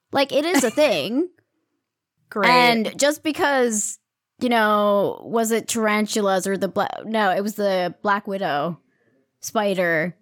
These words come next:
Speaker 1: Just because she is so, the females of the Black Widow are so known for eating their male counterparts after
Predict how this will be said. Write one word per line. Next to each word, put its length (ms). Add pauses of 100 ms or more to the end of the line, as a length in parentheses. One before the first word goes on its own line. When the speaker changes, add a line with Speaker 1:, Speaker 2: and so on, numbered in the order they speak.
(100)
Speaker 1:
Just 200
because 280
she 640
is 220
so, 560 (1120)
the 160
females 680
of 200
the 60
Black 260
Widow 400
are 200
so 280
known 360
for 120
eating 340
their 140
male 280
counterparts 640
after 520